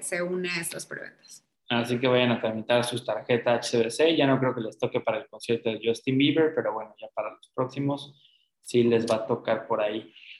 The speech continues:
Speaker 2: Y lo que sí nos va a tocar es hablar, eh, otra vez,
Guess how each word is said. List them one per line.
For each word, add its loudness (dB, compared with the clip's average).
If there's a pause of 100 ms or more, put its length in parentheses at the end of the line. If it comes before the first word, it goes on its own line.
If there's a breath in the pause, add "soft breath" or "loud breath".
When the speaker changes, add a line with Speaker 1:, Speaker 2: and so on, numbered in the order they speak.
(100)
Speaker 2:
Y 6
lo 8
que 2
sí 0
nos 4
va 6
a 0
tocar 4
es 4
hablar, 2
eh, 0
otra 2
vez, 2